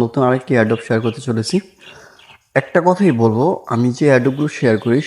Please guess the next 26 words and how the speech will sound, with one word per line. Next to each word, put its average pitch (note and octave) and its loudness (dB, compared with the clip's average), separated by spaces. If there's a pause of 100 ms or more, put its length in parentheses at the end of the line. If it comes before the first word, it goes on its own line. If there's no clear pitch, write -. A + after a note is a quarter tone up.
সবাই C3 4
এখানে D#3 0 (100)
জয়েন A2+ 4 (100)
করবেন, G2 -2 (120)
কারণ A#2+ 2 (680)
দেখেন, B2+ 2
Notcoin D#3 0 (120)
কিন্তু E3 -2 (140)
অনেকেই D3 0 (140)
বিশ্বাস D3 -4 (100)
করেননি A2 2 (120)
আগে, A2+ 0 (300)
এখন F#3+ 0 (140)
কিন্তু E3 0 (380)
আমরা B2+ 2
যে D3+ -6
সেল C#3+ 2 (100)
করতেছি, D3 -2
এটা C3+ 0
দেখে C#3+ 0
কিন্তু D#3 0 (100)
আফসোস E3+ -2 (100)
করতেছেন। A#2+ -2 (460)
তো - -10 (180)
এরকম D#3 2 (160)
আফসোস G#3 -2